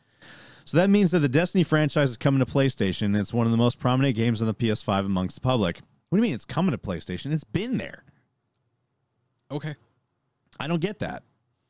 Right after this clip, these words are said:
Speaker 1: "Destiny's coming to PlayStation." Destiny's always been on PlayStation. What do you mean? The official acquisition price said that the company sold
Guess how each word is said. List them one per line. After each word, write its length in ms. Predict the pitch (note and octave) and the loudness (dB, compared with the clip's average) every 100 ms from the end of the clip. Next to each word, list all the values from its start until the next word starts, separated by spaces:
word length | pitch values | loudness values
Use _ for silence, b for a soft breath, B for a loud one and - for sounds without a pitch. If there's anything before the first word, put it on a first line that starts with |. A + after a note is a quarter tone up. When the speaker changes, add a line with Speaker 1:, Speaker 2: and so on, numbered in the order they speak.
| B2+ A#2+ | -14 -8
Speaker 1:
"Destiny's 480 | A#2+ B3 - A#3+ F3+ | -6 -6 0 0 0
coming 400 | - G3+ F#3+ G3 | -2 2 2 0
to 40 | |
PlayStation." 920 | G#3 F3+ G#3 C#4 - D3+ C3 - G2+ - B - | -2 0 2 0 -2 -2 -2 -6 -8 -10 B -6
Destiny's 400 | F3+ - F3+ C3 | -6 -2 -4 -4
always 400 | - C3 C#3 F#2+ | -4 -2 -2 -4
been 180 | G2+ F#2 | -8 -8
on 140 | E2+ | -8
PlayStation. 560 | G#2 F#2 - F#2 F2+ G2+ | -10 -12 -10 -10 -8 -10
What 100 | B2+ | -10
do 60 | |
you 60 | D#3+ | -8
mean? 300 | C#3+ B2+ E2 _ _ _ _ _ _ _ _ _ _ _ _ _ _ _ _ _ _ - B B B | -8 -8 -12 _ _ _ _ _ _ _ _ _ _ _ _ _ _ _ _ _ _ -20 B B B
The 100 | C3+ | 0
official 340 | C#3 G3+ - | 4 4 2
acquisition 580 | - D#3+ D#3+ C3 D3+ C#3+ | 0 0 0 2 2 0
price 320 | A#2 C3 C3 | 0 0 0
said 160 | - C3+ | -2 0
that 140 | C#3 | 0
the 60 | A2+ | 0
company 300 | - C#3+ C3+ | -2 0 0
sold 420 | - C#3+ C#3 C#3+ | -2 2 4 2